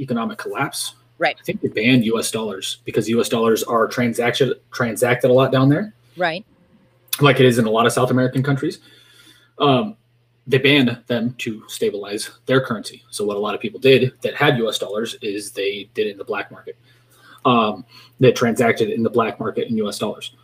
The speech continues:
Speaker 2: Because
Speaker 1: Uh,
Speaker 2: our U S dollar was still worth more than their currency, I think.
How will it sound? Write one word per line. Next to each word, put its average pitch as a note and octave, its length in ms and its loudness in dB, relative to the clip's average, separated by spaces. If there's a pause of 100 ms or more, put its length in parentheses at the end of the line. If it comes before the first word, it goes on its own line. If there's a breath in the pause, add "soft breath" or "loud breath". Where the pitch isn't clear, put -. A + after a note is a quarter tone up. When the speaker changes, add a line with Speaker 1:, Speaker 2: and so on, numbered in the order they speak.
(140 soft breath)
Speaker 2:
Because G3 220 -2
Speaker 1:
Uh, G3+ 60 4
Speaker 2:
our G#3+ 80 4
U A3+ 120 2
S G#3 140 0
dollar G3 240 -2
was E3+ 140 -10
still G3 200 -10
worth F3 220 -12
more F3 180 -12
than D#3 120 -12
their D#3+ 120 -10
currency, C3+ 460 -12
I A2 60 -12
think. B2 240 -20